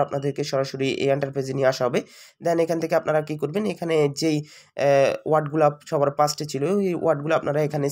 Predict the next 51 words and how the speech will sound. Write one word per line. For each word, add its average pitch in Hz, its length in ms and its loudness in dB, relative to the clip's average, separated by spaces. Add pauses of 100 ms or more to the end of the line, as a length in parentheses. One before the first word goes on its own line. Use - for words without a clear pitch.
simply 147 360 -4 (160)
এভাবে 139 200 0 (100)
সাজিয়ে 135 280 -2
দিবেন। 147 220 -4
আমি 160 100 -6 (100)
দেখুন 147 240 -8
এখানে, 135 180 -4 (200)
এখানে 143 280 -6
সাজিয়ে 139 300 -2
দিয়েছি। 131 260 -2 (440)
তো 151 60 -8 (100)
আমি 151 160 0
যেহেতু 156 220 -2
আগে 151 200 2 (100)
একটি - 200 -10
অ্যাকাউন্ট 139 320 0
ক্রিয়েট 143 220 -6
করেছি, 135 320 -6
যার 180 160 -2
কারণে 156 280 -4
এখন 151 180 -6
আর 139 100 0
অ্যাকাউন্ট 139 260 0
ক্রিয়েট 139 220 -4
করতেছি 131 320 -10
না, 185 120 -4
আপনাদেরকে 151 340 -8 (140)
স্ক্রিনশটের 147 500 -6
মাধ্যমে 139 260 -4 (120)
বুঝিয়ে 131 280 -4
দিচ্ছি। - 240 -10 (500)
তো 170 60 -4 (240)
কেউ 160 120 -2 (100)
যদি 156 200 0
না 147 120 4
বুঝেন 156 200 -2 (100)
তাহলে 151 240 -2
আমার 147 220 0 (120)
ওই 156 80 -2
ভিডিওটি 147 440 -6
দেখবেন, 143 240 -4
আমি 156 160 -4 (100)
ভিডিওর, 147 320 -2
আহ, 139 280 -4 (140)
লিংক 156 240 -4
আমার 143 220 0 (400)
ভিডিওর 147 280 0
ডেসক্রিপশন 147 460 -2
বক্সেও 147 260 -2
দিয়ে 131 220 -2
দিব, 135 100 -6